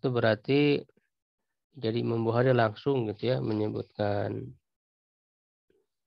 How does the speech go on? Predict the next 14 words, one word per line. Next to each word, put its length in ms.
yang 160
mengatakannya 800
itu 80
misalnya 640
Hasan 460
al-Basri 760
ya 160
tanpa 400
menyebutkan 560
sanadnya, 560
itu 100
namanya 400
mu'allaq. 360
Ya. 320